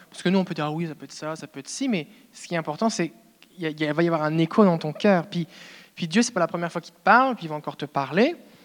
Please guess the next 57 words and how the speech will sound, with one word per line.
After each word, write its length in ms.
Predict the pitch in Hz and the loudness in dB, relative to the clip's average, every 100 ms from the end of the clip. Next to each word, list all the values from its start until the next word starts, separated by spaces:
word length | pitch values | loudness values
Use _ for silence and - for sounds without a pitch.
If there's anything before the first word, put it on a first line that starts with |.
| - - | -20 -14
Fait 100 | - | -12
que 320 | - 165 147 - 165 | -4 -2 -4 -8 -18
Dieu, 200 | 151 196 | 0 2
quand 200 | 226 202 | 2 2
il 100 | 170 | -2
dépose 380 | 160 165 160 156 | -2 -4 -2 -2
un 120 | 143 | -2
rêve, 440 | 135 156 226 285 254 - - _ - | 0 2 4 2 -4 -12 -20 _ -14
des 60 | |
fois, 180 | 156 190 | -2 0
il, 160 | 196 165 | 0 -2
il 140 | 165 151 | -8 -2
va, 120 | 151 | -2
il 220 | 147 147 | -2 -8
va 260 | 143 143 139 | -2 -2 -2
y 80 | 143 | -4
avoir 180 | 147 | -4
des 100 | 147 | -4
confirmations 800 | 143 151 - 147 143 143 - 170 | -4 -8 -6 -8 -6 -6 -4 -2
et 20 | 165 | -4
des 100 | 139 | -4
choses 320 | - 180 180 | -2 -4 -6
qui 120 | 151 | -10
vont 140 | 139 | -8
être 140 | 139 - | -6 -2
là. 120 | 240 | -2
Ça 80 | - | -2
fait 60 | |
qu'il 120 | 165 160 | -4 -4
y 40 | |
a, 20 | |
il 40 | 165 | -2
y 40 | |
a 40 | |
comme 160 | 156 180 | -2 -2
un, 140 | 151 - | -2 -4
un 140 | 156 | -8
contexte 420 | 151 165 160 170 | -6 -4 -2 -2
de 40 | 165 | -2
vie, 60 | 202 | -2
il 20 | |
y 20 | |
a 20 | |
comme 160 | 185 165 | -2 -2
une 120 | 165 | -2
histoire 600 | 156 - - 196 220 196 | -2 -6 -2 0 2 2
avec 200 | 160 147 | 0 -4
le 80 | 147 | -8
Seigneur, 580 | - 139 160 156 135 - | -8 -4 -2 -2 -6 -10
hein ? 220 | 143 175 294 _ - - - _ - | -8 -8 -8 _ -20 -20 -20 _ -8
Donc, 300 | 147 147 - | -8 -6 -4
euh, 300 | 139 127 120 139 160 | -4 -4 -8 -14 -6
oui, 260 | 175 208 - - | -2 -2 -6 -14
une, 160 | 165 160 _ | -14 -14 _
une 60 | 180 | -4
dernière 260 | 175 160 | -2 -2
chose. 320 | - 160 - | -8 -12 -14